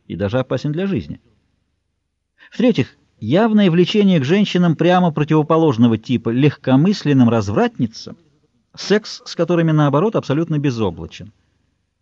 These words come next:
В-четвертых, довольно невинный фетишизм по части женских ножек. И, наконец, в-пятых, куда более криминальный рорикон. Этот смешной термин я услышал на научной конференции в докладе одного японского исследователя.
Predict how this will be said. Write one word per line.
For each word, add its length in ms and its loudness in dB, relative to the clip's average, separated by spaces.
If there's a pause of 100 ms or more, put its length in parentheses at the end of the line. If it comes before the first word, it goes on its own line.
(460)
В-четвертых, 640 -2
довольно 400 2
невинный 500 4
фетишизм 840 -2
по 180 -4
части 280 -2
женских 400 -2
ножек. 320 -2 (960)
И, 160 -6
наконец, 360 2
в-пятых, 560 -2
куда 300 0
более 280 -2
криминальный 880 0
рорикон. 960 -2 (920)
Этот 220 -6
смешной 360 -2
термин 320 0
я 160 2
услышал 340 -4
на 80 4
научной 380 2
конференции 560 -2
в 60 -4
докладе 380 0
одного 280 0
японского 580 -4
исследователя. 640 -10